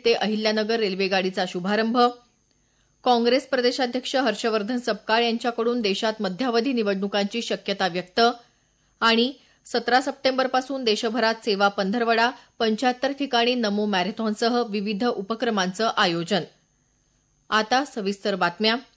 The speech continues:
वस्तू आणि सेवा कर जीएसटीचे बारा आणि अठ्ठावीस टक्क्यांचे स्लॅब रद्द करण्यात आले असून आता फक्त पाच टक्के आणि अठरा टक्के असे दोनच स्लॅब असणार आहेत. काल नवी दिल्लीत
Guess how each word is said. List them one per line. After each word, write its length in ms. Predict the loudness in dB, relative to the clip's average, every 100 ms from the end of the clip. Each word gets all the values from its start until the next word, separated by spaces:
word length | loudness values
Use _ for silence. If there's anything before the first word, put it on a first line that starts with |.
| _ _ _ _ 2
वस्तू 320 | 2 4 2
आणि 180 | 2 2
सेवा 260 | 2 2
कर 240 | 2 2 0
जीएसटीचे 680 | 0 2 2 0 -4 0 0
बारा 380 | 4 4 6
आणि 160 | 4 2
अठ्ठावीस 500 | -2 -2 -2 -2 -4
टक्क्यांचे 480 | -6 -2 -2 0 -2
स्लॅब 360 | 2 0 2
रद्द 220 | -2 -2 -4
करण्यात 420 | -2 0 0 0
आले 160 | 0
असून 320 | -2 -2 -4 -4 -12 _ -2
आता 220 | 0 0
फक्त 220 | 0 -2 -4
पाच 420 | 0 2 2 -2
टक्के 240 | -6 -2 0
आणि 200 | 2 0
अठरा 360 | -4 -2 0
टक्के 520 | 0 -2 -2 -2 -2 -6 -8
असे 220 | -4 -2
दोनच 420 | 0 0 0 -4
स्लॅब 260 | -2 -2 -2
असणार 340 | -6 -4 0
आहेत. 200 | 0 0 -4 _ _ _ 2
काल 160 | 4
नवी 220 | 4 2 0
दिल्लीत 380 | -2 -2 -2